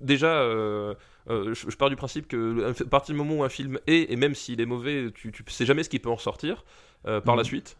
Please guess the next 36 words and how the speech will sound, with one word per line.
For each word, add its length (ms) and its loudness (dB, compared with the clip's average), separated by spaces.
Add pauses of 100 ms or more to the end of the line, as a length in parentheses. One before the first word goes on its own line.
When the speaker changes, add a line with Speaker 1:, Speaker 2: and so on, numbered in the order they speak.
(100)
Speaker 1:
Euh, 340 -4
c'est 140 -6
une 80 0
étape 240 2
comme 100 -2
une 80 -4
autre. 140 -4 (320)
Mais, 220 4
euh, 440 4
non, 140 4
surtout, 260 -2
moi, 80 2
ce 60 -2
que 80 2
je 60 2
lui 40 4
reproche, 280 0
c'est 100 -2
que 280 -2 (280)
je 100 -10
suis 80 -4
peut-être 160 4
vieux 160 0
jeu, 180 2
tu 100 -14
vas 80 -2
me 40 -8
dire, 240 0
dire 200 -6
ça. 180 -2 (380)
Mais 120 2
je 60 2
pars 100 10
du 120 12
Speaker 2:
Non, 60 12
Speaker 1:
principe 200 8